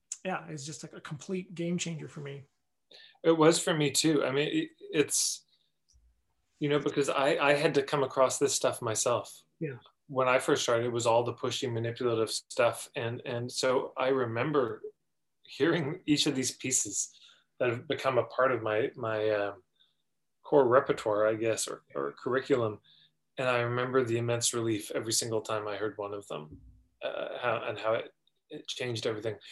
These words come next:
Speaker 1: Mm-hmm.
Speaker 2: And yeah, I mean, this idea that we can be everything to everybody, I mean, I suppose is, uh, inculcated into us in this culture at a very young age. Um,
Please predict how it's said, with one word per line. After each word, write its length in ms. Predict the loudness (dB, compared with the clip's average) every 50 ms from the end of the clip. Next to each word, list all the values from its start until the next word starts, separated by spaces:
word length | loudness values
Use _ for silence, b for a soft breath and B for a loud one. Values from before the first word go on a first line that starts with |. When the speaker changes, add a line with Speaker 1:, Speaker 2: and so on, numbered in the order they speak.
| B B B B B
Speaker 1:
Mm-hmm. 200 | -6 -6 -6 -8 -10 B B B B B _ -2 -2
Speaker 2:
And 120 | 0 2
yeah, 200 | 4 4 4 4 2
I 60 | 2
mean, 200 | 2 2 0 0 -2 -8 -2
this 220 | -2 0 2 2
idea 420 | 2 2 2 8 10 10 10 10 8
that 240 | 6 4 4 4 0 -6 _ _ _ _ _ _
we 220 | -2 0 2 2 2
can 240 | 2 0 0 2 4
be 160 | 4 4 4
everything 360 | 4 4 4 4 4 2 2
to 80 | 2 0
everybody, 640 | 2 4 4 6 6 6 6 6 4 2 -2 -6 _ _ _ -6
I 40 | -4
mean, 120 | -2 0 0
I 60 | 0
suppose 420 | 0 4 8 8 10 10 8 6
is, 400 | 2 2 0 0 -2 -4 -6 -10 _ _ _ _ _ _ _ _ _ -6
uh, 140 | -4 -4 -4 -6 -12 _ _ _ _ _ _ _ _ B B B B B B B _ _ _ _ _
inculcated 840 | 0 0 2 2 2 0 0 0 -2 0 6 8 6 6 6 2 -8 _ _ _ _
into 280 | -6 -6 -4 2 2 2
us 140 | 2 2 -2
in 80 | -4 -4
this 160 | -4 -4 -6
culture 360 | -4 -2 -2 -2 -2 -4 -4
at 80 | -4 -4
a 40 |
very 320 | -4 -2 -2 0 0 0 0
young 260 | 0 -2 -2 -2 -6 -8 _
age. 500 | -6 -2 -2 -2 -2 -2 -4 -8 -8 b b b b b b b b b b _ _ _ _ _ _ _ _ _ _ _ _ _ _ _ -2
Um, 460 | 0 2 4 4 4 2 0 -2